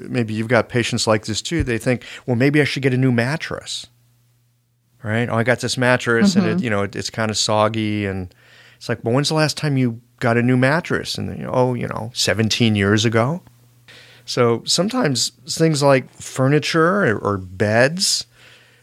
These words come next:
Speaker 1: can make a big difference in, in, uh, how our bodies are supported.
Speaker 2: Absolutely. And in fact, when I do my initial intake and I, we talk about the onset, you know, when the back pain happened, and if there isn't any clear,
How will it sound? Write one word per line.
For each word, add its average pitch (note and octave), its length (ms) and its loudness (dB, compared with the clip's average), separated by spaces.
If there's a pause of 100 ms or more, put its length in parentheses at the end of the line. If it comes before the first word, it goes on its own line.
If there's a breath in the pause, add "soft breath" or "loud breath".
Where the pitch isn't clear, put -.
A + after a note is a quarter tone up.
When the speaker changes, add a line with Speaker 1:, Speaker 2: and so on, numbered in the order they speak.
(120 soft breath)
Speaker 1:
can C#3 120 -2
make C3+ 180 2
a C3+ 40 0
big C3 320 0
difference E3 520 -2
in, G#2+ 580 -2
in, A2 300 -6
uh, G#2+ 120 -8
how G#2 160 -4
our A#2+ 120 2
bodies A#2+ 360 2
are A#2+ 80 -2
supported. E3+ 480 -6 (800 soft breath)
Speaker 2:
Absolutely. G3 800 0
And F#3+ 220 2
in - 60 -10
fact, G3+ 240 -2
when G3+ 180 2
I G3 140 4
do G#3+ 420 2
my G3+ 160 2
initial F#3 500 2
intake G3+ 480 0
and E3+ 140 2
I, D#3+ 160 0 (180)
we E3 120 -2
talk E3+ 240 -2
about D3+ 240 0
the C3+ 100 -4
onset, D#3 680 0 (360)
you - 60 -6
know, D3+ 80 2
when D3+ 180 0
the D#3 80 0
back D#3 260 0
pain D#3 160 -2
happened, D3+ 540 -2
and D3+ 220 -2 (340)
if - 80 -16
there F3+ 140 2
isn't F#3 240 2
any E3+ 240 2
clear, E3+ 680 0